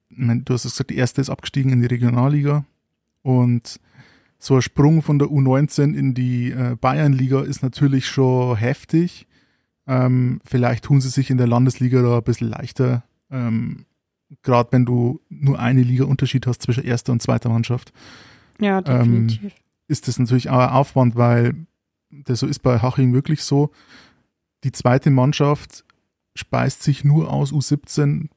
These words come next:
Speaker 1: und U neunzehn Spielern und ab und zu ist unter der Saison mal noch, äh, einer aus der Profimannschaft dabei, der irgendwie mal aushilft. Ähm, aber die haben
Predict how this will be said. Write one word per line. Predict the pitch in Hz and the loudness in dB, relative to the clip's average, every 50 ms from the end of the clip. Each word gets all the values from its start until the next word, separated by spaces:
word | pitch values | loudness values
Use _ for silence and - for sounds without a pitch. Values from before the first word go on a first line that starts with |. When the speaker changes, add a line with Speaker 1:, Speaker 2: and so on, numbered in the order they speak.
| _ _ | _ _
Speaker 1:
und | - 147 131 131 127 127 - | -4 0 0 0 0 0 0
U | 143 131 | 2 2
neunzehn | 127 127 131 151 - - 135 135 | 2 4 2 2 0 0 -2 -2
Spielern | 123 - - - 135 131 139 143 151 - _ _ _ _ _ _ _ _ _ _ _ _ _ _ | -2 -4 -4 -4 -2 0 0 -2 -2 -4 _ _ _ _ _ _ _ _ _ _ _ _ _ _
und | - 143 135 - - | -6 -6 -6 -4 -2
ab | - 147 - | -4 -2 2
und | 156 147 - | 2 0 2
zu | - - 151 147 156 160 156 - _ _ - | 2 0 0 2 2 2 0 -4 _ _ -10
ist | 151 135 - | -8 -8 -6
unter | - 151 143 - 143 | -4 -4 -2 0 2
der | 131 131 | 2 2
Saison | 123 - 127 120 - 127 131 131 | 2 0 -2 -2 0 2 2 2
mal | 131 127 123 | 2 2 2
noch, | 123 123 117 - - | 2 2 0 -2 -2
äh, | 131 123 120 120 120 120 120 120 131 143 - | -4 -2 0 0 0 -2 -2 -4 -6 -8 -6
einer | 127 123 127 | -4 -2 -2
aus | 127 123 | -2 -4
der | - 131 | -4 -4
Profimannschaft | 117 - 135 139 147 131 123 123 - 131 117 - | -2 0 0 0 2 2 2 2 0 0 -2 -2
dabei, | 127 113 - 120 120 127 | -2 -2 0 0 0 0
der | 120 120 127 - | 0 0 -2 0
irgendwie | 123 120 120 120 123 120 117 120 117 - _ _ | 0 -2 0 0 0 -2 -2 -4 -4 -8 _ _
mal | - 120 127 | -10 -8 -8
aushilft. | - 127 143 - - 127 127 139 - - - _ _ _ _ _ _ _ _ _ _ _ _ _ _ _ - | -6 -4 -4 -2 0 0 0 0 -2 -6 -20 _ _ _ _ _ _ _ _ _ _ _ _ _ _ _ -4
Ähm, | 139 120 120 120 120 120 117 117 117 117 - _ _ _ _ _ | -2 0 2 2 2 2 0 -2 -4 -6 -8 _ _ _ _ _
aber | - 127 120 | -4 -2 -2
die | 117 120 117 | 0 0 2
haben | 113 123 135 147 147 - | 2 4 4 2 2 -2